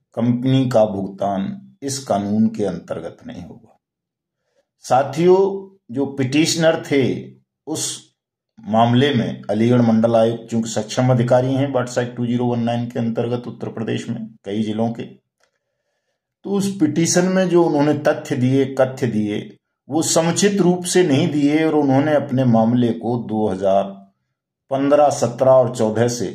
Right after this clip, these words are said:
पहले का बता दिया, जबकि सत्य ये है, तथ्य ये है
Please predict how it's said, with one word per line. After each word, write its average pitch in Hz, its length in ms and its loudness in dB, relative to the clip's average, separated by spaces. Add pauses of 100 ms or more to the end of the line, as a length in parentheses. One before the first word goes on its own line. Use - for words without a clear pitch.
(340)
पहले 151 340 4
का 180 180 4
बता 139 340 4
दिया, 113 380 2
जबकि 123 340 -2
सत्य - 420 -4
ये 135 260 2
है, 104 180 0 (260)
तथ्य 147 340 -2
ये 139 240 4
है 110 200 2